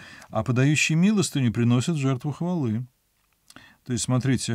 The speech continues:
э, подавать милостыню — то же самое, что приносить ценное благовоние на жертвенник.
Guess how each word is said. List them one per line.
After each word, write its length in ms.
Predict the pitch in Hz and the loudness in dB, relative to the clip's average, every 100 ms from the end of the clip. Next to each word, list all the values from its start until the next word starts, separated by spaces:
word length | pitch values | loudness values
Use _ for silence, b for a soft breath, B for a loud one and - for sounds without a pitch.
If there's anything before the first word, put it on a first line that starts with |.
| 113 | -4
э, 220 | 117 113 | -4 -4
подавать 480 | 95 107 110 123 120 | -4 -2 0 0 -2
милостыню — 540 | 151 185 175 - 131 110 | -2 0 -2 -2 -2 -2
то 120 | 127 | -2
же 140 | 113 | -4
самое, 360 | - 151 156 156 | -6 -4 -4 -4
что 200 | - 135 | -4 -4
приносить 560 | 135 127 123 - 139 | -2 0 0 0 -2
ценное 500 | - - 127 123 123 | 0 2 2 4 2
благовоние 1000 | 120 120 120 120 117 117 113 113 113 110 - _ | 2 0 2 2 2 2 0 0 -2 -6 -10 _
на 320 | - 117 113 | -12 -6 -4
жертвенник. 720 | 110 113 95 90 92 80 - | -2 -2 -2 -6 -10 -10 -14